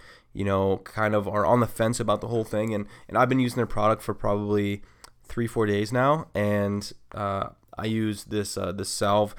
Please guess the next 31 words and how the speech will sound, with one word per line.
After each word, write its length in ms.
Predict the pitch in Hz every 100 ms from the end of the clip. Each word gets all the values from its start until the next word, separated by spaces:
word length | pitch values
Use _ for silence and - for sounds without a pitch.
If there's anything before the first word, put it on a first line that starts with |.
| - - -
on 260 | 101 101 98
my, 360 | 95 95 98 - _ _ -
on 100 | 104
my 140 | 101 95
joints. 480 | 104 101 104 104 - - - - -
It's 300 | 107 - - _ _ _ _ _ _
working 500 | 139 143 165 147 120 - _ _ _ _ -
really, 460 | 123 156 196 156
really 180 | 123 107
good. 220 | 104 101
I 80 | 101
feel, 160 | - 101
I 40 |
mean, 140 | 110 104
I, 100 | 104
you, 240 | 120 120
you 200 | 120 131
have 340 | - 127 123 -
to 80 |
stick 300 | 117 - 120
with 160 | 113 117
it, 220 | 135 131
but 260 | 110 104 - - - -
I 40 |
mean 340 | 107 98 95 101
that 400 | 127 127 - -
they 140 | 107
have, 500 | 95 104 98 92 - - - -
uh, 300 | 101 98 95 92 _ _ -
they 220 | 90 104
have 200 | 101